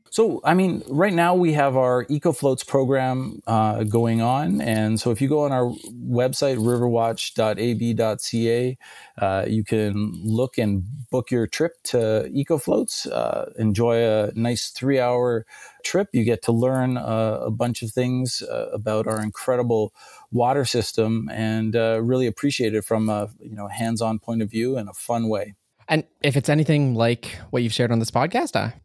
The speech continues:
Speaker 2: I'm sure it'll be an interesting several hours. Uh, definitely something to check out.
Speaker 1: Well, we look forward to hosting everyone.
Speaker 2: Thanks so much for joining us, uh, Martin. It was, it was a joy to have you.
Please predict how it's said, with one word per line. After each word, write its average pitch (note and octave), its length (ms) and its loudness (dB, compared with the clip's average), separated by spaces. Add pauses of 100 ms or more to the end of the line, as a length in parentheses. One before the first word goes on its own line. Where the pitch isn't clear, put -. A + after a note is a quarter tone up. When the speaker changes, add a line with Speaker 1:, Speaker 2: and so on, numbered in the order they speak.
(140)
Speaker 2:
I'm - 80 -16
sure - 200 -2
it'll A#2+ 160 2
be B2+ 140 0
an A#2 80 2
interesting A2 680 0
several A#2 340 0
hours. B2+ 420 0
Uh, F#2+ 280 -4 (320)
definitely C3 240 2
something G#2 280 2
to G2 80 -2
check F#2+ 220 -4
out. F#2 220 -2 (120)
Speaker 1:
Well, A2+ 100 2
we A#2 100 2
look C3 140 2
forward B2 280 2
to A#2+ 120 6
hosting A2+ 360 2
everyone. F#2+ 340 -4 (560)
Speaker 2:
Thanks F#3+ 240 0
so F#3 260 2
much E3 240 0
for C#3+ 440 2
joining C3 280 2
us, A#2+ 400 -4
uh, G#2+ 320 2
Martin. G2+ 380 -2
It G2 100 -4
was, G#2 580 -4 (200)
it - 40 -2
was B2+ 100 0
a B2 60 -4
joy D3+ 200 0
to D3 60 2
have B2+ 200 4
you. F2+ 140 2